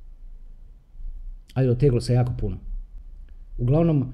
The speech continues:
želim ovo staviti što prije, znam da jedva čekate da vidite novi video. Znam da jedva čekate,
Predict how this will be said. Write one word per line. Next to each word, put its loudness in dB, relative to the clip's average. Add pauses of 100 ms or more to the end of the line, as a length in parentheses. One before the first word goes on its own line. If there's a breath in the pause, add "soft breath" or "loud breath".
želim 6
ovo 4
staviti 2
što 0
prije, 4
znam 2
da 4
jedva 6
čekate -2
da -4
vidite 0
novi 0
video. -2 (200)
Znam 4
da 6
jedva 6
čekate, 2